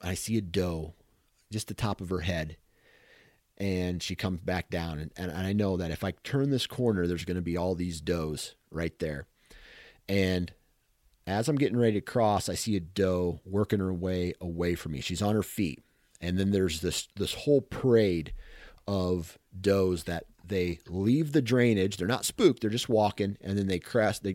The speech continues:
turn around and they go into a different part of, uh, a, a different drainage. And I said, "Well, that was only ten. I know there's more than ten deer in here." So I'm, I'm creeping lower. I'm creeping lower into this drainage.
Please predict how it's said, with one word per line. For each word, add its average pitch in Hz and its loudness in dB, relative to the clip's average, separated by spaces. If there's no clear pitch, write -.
turn 131 -2
around 104 2
and 90 -2
they 87 0
go 87 0
into 87 -2
a 92 -4
different 90 0
part 87 0
of, 80 -6
uh, 82 -8
a, - -4
a - -4
different 82 -2
drainage. 76 -4
And 101 0
I 98 4
said, 101 2
"Well, 98 8
that 139 6
was 147 8
only 135 6
ten. 101 4
I 95 -2
know 107 6
there's 120 8
more 110 6
than 95 4
ten 95 0
deer 98 2
in 92 -2
here." 92 -2
So 90 -6
I'm, 82 -6
I'm 80 -10
creeping 107 -6
lower. 78 -6
I'm 71 -14
creeping 107 -4
lower 87 0
into 85 -2
this 76 -6
drainage. 85 -6